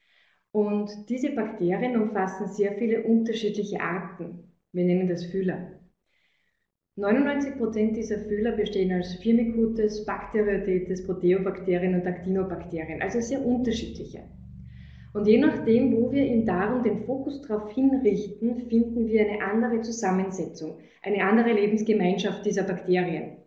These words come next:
Das liegt natürlich daran, dass wir im Verlauf des Gastrointestinaltrakts unterschiedliche P-H-Werte vorfinden.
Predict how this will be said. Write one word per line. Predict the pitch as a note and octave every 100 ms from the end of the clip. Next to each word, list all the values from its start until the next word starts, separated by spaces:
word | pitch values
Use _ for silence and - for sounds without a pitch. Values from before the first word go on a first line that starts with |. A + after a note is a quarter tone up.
| _ _ _ _ _ _
Das | G3+ F#3+
liegt | C#4 E4
natürlich | E4+ C#4+ C4 -
daran, | F3 E3+ F3 G#3+ C#4 - - -
dass | G#3 G3+ -
wir | G#3+
im | G3+ F#3
Verlauf | F#3+ E3+ F3+ A#3+
des | - G#3
Gastrointestinaltrakts | F3+ - - B3+ A3 F#3 F3 F3 E3+ F3 B3+ - F#3 A3+ - - _ _ -
unterschiedliche | A#3+ C#4 - C#4 A#3+ A#3 A#3 A3+ A3+ A3+ A3+ A3+ -
P-H-Werte | A#3 G3 F#3 F#3 E3+ E3+ F3
vorfinden. | - E3 D#3+ - D#3+ - - -